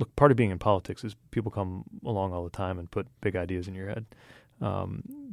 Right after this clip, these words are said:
the question you gotta ask yourself about every step you take, from the first time you run for any office to the moment when you decide it's time to move on and have your life back, or the voters decide that for you. Um, the, the questions you've gotta ask are,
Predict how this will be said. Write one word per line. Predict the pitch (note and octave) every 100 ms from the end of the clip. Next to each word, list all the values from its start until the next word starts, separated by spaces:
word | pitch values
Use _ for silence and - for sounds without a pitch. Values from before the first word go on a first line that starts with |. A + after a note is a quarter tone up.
| -
the | A#2+
question | - B2+ -
you | G#2+
gotta | B2 F#2
ask | F2+ F2 G#2
yourself | - G#2+
about | - G2 A2
every | G#2+ G2+
step | - G2+ -
you |
take, | G#2 A#2 -
from | - A2 G2
the | F2+
first | - G#2+ -
time | G#2
you | F#2+ F#2
run | F#2
for | - G2+
any | G2 G#2
office | F2+ F#2 - D3 - _ - - - - _ -
to | - G2+ G2 F#2 F#2+
the | F#2+
moment | F#2+ G2 G2 F#2+ - _
when | G2 F#2 F2+ F2+ F2+ F2+
you | G2
decide | - - F#2 F2+ F2+
it's | - -
time | - G#2 F2+ F2+ F2+
to | G2 F2+
move | F2+ F#2+ F2+
on | F#2 F2+
and | F2+
have | F#2+
your | F2+
life | F2 G#2+ -
back, | - - -
or | G#2+
the | F#2+
voters | F2 G2+ F#2 F2
decide | - G2+ F2+
that | F2
for | - -
you. | - - _ - - - _ -
Um, | G#2 F#2+ F#2+
the, | G2+ -
the | A2+
questions | G#2+ A2+ G2+ - G#2 F#2+ F#2+
you've | F#2+
gotta | F#2+ F2+
ask | F2+ F#2 - -
are, | F#2+ F#2 F2+ F2+